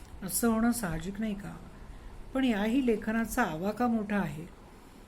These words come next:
विषय संपला असं वाटत असतानाच त्यातील अनेक आयाम पुढे येतात आणि पुन्हा विचार करायला भाग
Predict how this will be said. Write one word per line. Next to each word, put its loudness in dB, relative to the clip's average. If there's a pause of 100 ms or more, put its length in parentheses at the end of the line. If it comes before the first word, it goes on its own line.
(200)
विषय 4
संपला 0
असं 2
वाटत -4
असतानाच 2
त्यातील 0
अनेक 0
आयाम 0
पुढे -2
येतात -2 (560)
आणि 4
पुन्हा 4
विचार 0
करायला -2
भाग -2